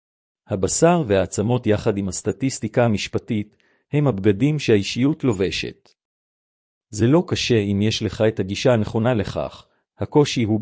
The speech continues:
לאמץ את הגישה הנכונה. העיפרון הוא אדיר יותר מהעט. ככל שאתה קורא יותר, כך אתה רגוע יותר.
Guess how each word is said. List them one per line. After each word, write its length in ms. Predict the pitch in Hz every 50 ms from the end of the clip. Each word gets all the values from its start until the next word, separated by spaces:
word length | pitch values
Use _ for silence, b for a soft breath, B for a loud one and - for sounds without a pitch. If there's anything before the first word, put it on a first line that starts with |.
| 95
לאמץ 400 | 98 98 101 101 117 151 165 -
את 100 | - -
הגישה 340 | 120 110 107 101 - - 117
הנכונה. 500 | 107 101 98 - - 101 90 82 64 57 - _ _ _ _ _ _ _ _ _ _ _ _ _ _ _ _ _ _ _ _
העיפרון 640 | - 98 95 92 - - 98 92 120 123 113 113 110 107 104
הוא 200 | _ - 110 101
אדיר 300 | 95 95 107 123 131 131
יותר 340 | - - - - 127 120 113
מהעט. 640 | 107 104 98 92 85 69 - 62 - _ _ - _ _ _ _ _ _ _ _ _ _ _ _ _ _ _ _ _ _ _ _ _ -
ככל 320 | 95 - - 147 147 139
שאתה 360 | - - 98 95 - 120 113
קורא 280 | - - 110 104 120 135
יותר, 520 | 135 107 92 - - 87 82 78 65 60 - _ _ _ _ _ _
כך 220 | - 123 107 - -
אתה 200 | 98 - - 110
רגוע 420 | 101 107 101 95 101 101 101 90
יותר. 460 | 85 78 71 - - 78 67 64 58